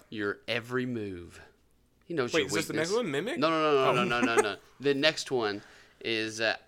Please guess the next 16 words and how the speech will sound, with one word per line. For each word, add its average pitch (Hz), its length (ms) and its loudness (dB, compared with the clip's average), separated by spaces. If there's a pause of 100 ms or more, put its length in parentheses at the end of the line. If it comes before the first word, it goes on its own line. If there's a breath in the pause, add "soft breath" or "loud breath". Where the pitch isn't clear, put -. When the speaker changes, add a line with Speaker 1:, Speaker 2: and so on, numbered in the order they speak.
(120)
Speaker 1:
I - 60 -2
actually 180 220 -4
couldn't 123 200 -2
find 127 240 2
the 110 40 2
actual 107 340 2
name, 95 180 -4
but 101 140 -6
his 107 140 -8
name 135 100 0
was 107 180 -6
William 123 280 -2
Cobb. 85 420 -4
It's 104 160 -8
actually 127 280 -2
his 117 360 -6